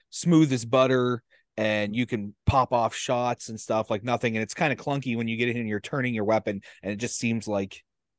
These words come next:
you know, I don't know. It, the best way to describe it is it just seems clunky a little bit, but it's good. I mean, like, I'd probably give it, like, a three point five out of five. And I think I got this for ten dollars on eBay or Amazon, one of the two.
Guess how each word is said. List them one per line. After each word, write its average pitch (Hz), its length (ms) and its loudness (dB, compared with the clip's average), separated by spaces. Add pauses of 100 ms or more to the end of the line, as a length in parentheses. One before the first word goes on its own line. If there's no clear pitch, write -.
you 110 100 -2
know, 101 180 0 (240)
I 120 140 2
don't 107 100 0
know. 95 100 -4
It, 123 140 0
the 139 60 -4
best 165 280 4
way 175 80 2
to 139 60 0
describe 123 340 -2
it 113 40 -8
is 107 60 -12
it 104 60 -6
just 110 180 -12
seems 101 200 -8
clunky 90 480 -10 (220)
a - 40 -8
little 98 160 0
bit, 95 240 -4 (200)
but 185 100 10
it's 233 140 2
good. 196 360 4 (220)
I 143 100 0
mean, 160 200 -4
like, 156 140 -2
I'd 180 140 4
probably 185 220 -2
give 165 160 -2
it, 151 40 4
like, 143 100 -2
a 131 60 0
three 131 180 -6
point 117 240 -4
five 107 200 2
out 104 140 0
of 98 60 -8
five. 95 360 -4 (400)
And 120 340 2 (160)
I 117 40 -4
think 156 180 0
I 160 40 4
got 156 180 0
this 131 100 -6
for 127 120 -10
ten 123 220 -4
dollars 113 420 2
on 98 100 -4
eBay 104 400 -2 (400)
or 107 260 2 (500)
Amazon, 104 480 -2
one 127 120 2
of 127 60 2
the 120 60 0
two. 113 320 -2